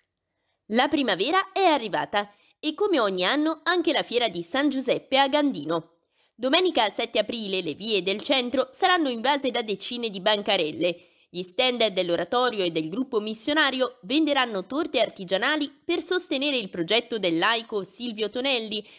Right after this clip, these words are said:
per la realizzazione di una mensa per i poveri in una baraccopoli in Perù, mentre l'antiquariato e il modernariato faranno bella mostra di sé con oggetti unici.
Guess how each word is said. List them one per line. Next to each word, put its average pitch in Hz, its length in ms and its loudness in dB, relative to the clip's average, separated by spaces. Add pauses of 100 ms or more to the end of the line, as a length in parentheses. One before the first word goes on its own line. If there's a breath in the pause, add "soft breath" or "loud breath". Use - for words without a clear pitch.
(100)
per 311 140 0
la 302 140 4
realizzazione 247 720 0
di 165 80 -8
una 175 140 -2
mensa 240 340 0
per 180 140 -4
i 233 80 -4
poveri 269 520 0
in 311 60 4
una 185 200 0
baraccopoli 277 680 0
in 254 140 -2
Perù, 170 280 0 (500)
mentre 220 360 2
l'antiquariato 175 800 0
e 185 40 0
il 175 80 -2
modernariato 233 840 -2
faranno 208 440 0
bella 233 260 -2
mostra 208 380 -6
di 175 100 -8
sé - 340 -6
con 349 180 2
oggetti 277 520 0
unici. 160 680 -2